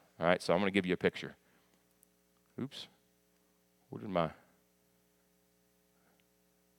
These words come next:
uh-oh. This didn't save. Yep, that's, okay, I'm sorry about that.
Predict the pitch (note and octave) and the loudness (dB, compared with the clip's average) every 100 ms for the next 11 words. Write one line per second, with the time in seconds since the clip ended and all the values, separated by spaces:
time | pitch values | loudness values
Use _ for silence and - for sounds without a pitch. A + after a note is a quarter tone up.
0 | _ _ - - G1+ E2 E2+ _ _ _ | _ _ -2 0 0 -2 -6 _ _ _
1 | _ _ _ _ _ _ - G2+ A#2 E2+ | _ _ _ _ _ _ -4 2 4 2
2 | - G#2+ - - - - _ _ _ _ | 6 6 6 2 -12 -20 _ _ _ _
3 | _ _ _ _ _ _ _ _ _ _ | _ _ _ _ _ _ _ _ _ _
4 | _ _ _ _ _ _ _ _ _ _ | _ _ _ _ _ _ _ _ _ _
5 | _ _ D#2+ E2 G2+ G2 G#2+ - - - | _ _ -4 2 2 4 2 2 -12 -16
6 | _ _ _ - - - - A2 C#3+ C3 | _ _ _ -20 -20 -10 4 8 12 12
7 | A2 - C3+ C#3+ G2 - F2+ E2 | 12 10 8 10 10 10 8 6